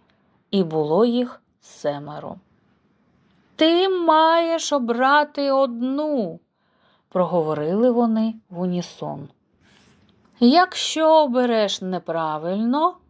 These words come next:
то загинеш. Ми вб'ємо тебе"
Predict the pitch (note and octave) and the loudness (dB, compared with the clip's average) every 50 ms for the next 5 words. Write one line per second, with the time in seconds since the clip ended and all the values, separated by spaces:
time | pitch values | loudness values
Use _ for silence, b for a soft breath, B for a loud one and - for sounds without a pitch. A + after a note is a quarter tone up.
0 | _ - E3+ D#3+ D#3+ D#3 E3+ G3+ A3 A3+ A#3+ C#4+ D#4 D#4 D#4 D4+ D4+ D4+ D4+ D4 | _ -2 -2 0 0 2 4 4 4 2 0 -2 -2 -4 -4 -4 -4 -4 -6 -6
1 | - - - _ _ _ _ _ _ _ _ - G3+ G3 G#3 A3 A3 A3+ A3+ G#3+ | -8 -8 -10 _ _ _ _ _ _ _ _ -6 -2 2 2 4 4 4 2 2
2 | G#3 G3+ G#3+ A#3+ A3+ A#3+ B3+ B3+ B3+ C4 C#4+ D4 D4 D4 - - E3+ D#3 D#3 D#3+ | 0 -2 -2 0 0 0 0 0 0 0 0 -2 -2 -4 -4 -6 -6 -6 -4 -4
3 | D#3 D#3 D#3 | -4 -4 -6